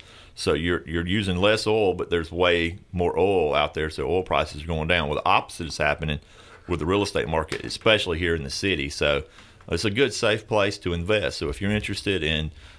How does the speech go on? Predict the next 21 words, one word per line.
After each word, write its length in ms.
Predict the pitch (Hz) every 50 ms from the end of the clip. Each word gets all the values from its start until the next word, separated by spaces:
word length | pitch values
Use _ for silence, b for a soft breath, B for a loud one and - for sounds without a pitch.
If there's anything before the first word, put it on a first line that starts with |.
| B B -
learning 320 | 90 98 110 104 95 90 87
more 240 | 92 98 104 101
about 180 | 95 - 82 -
how 120 | - 98 92
that 180 | 90 78 -
works, 280 | 92 104 104 92 - -
we, 140 | - 113 104
here's 300 | - 104 120 123 120 110
what 200 | 113 110 104 95
we 100 | 95 87
do. 240 | 87 87 85 80 67
We 140 | 58 78 101
have 100 | 101 95
this 140 | 87 78 78
big 300 | 85 85 101 98 101 -
seminar. 460 | - 107 98 95 95 92 92 92 90
We 80 | 90 90
got 120 | 85 82
all 80 | 82 80
these 180 | 80 78 -
spreadsheets, 920 | - - 104 95 92 92 90 - - 95 95 90 90 85 - - - -